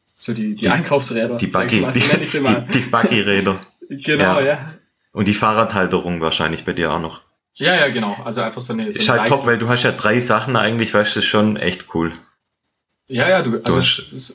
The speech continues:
Speaker 1: s-, super geil. Du kannst schon einfach so als Kinderwagen letztendlich oder als Buggy halt benutzen. Einfach wie du gesagt hast, beim Wandern oder
Speaker 2: Wir haben den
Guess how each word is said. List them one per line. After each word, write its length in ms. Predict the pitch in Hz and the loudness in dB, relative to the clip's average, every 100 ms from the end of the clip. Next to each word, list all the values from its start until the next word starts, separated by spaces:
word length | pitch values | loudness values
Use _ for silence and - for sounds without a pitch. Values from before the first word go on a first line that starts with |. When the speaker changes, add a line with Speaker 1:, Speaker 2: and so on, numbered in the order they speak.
| - | -8
Speaker 1:
s-, 120 | 135 | 0
super 240 | 180 165 | 2 2
geil. 140 | 135 127 | 2 2
Du 60 | |
kannst 160 | 123 135 | 0 0
schon 80 | 151 | 0
einfach 220 | 143 127 120 | 0 -2 0
so 180 | 156 | 2
als 160 | 113 117 | 2 0
Kinderwagen 500 | - 147 123 120 113 | -2 0 2 4 4
letztendlich 500 | 113 120 113 110 - _ _ | 2 2 0 -2 -8 _ _
oder 160 | 110 | 0
als 140 | 104 - | 0 2
Buggy 260 | 117 120 | 2 2
halt 180 | 107 104 | 2 0
benutzen. 440 | 107 104 104 101 - - | 0 0 0 -6 -10 -8
Einfach 240 | 107 - | -6 -2
wie 80 | 120 | 0
du 80 | 117 | 2
gesagt 260 | 127 127 | 0 -2
hast, 140 | 117 - | -4 -4
beim 120 | 107 | 0
Wandern 360 | 117 127 127 | 2 2 0
oder 280 | 113 101 90 | -2 -4 -6
Speaker 2:
Wir 100 | 90 | 0
haben 100 | 104 | 2
den 360 | 98 101 92 82 | 2 2 2 -2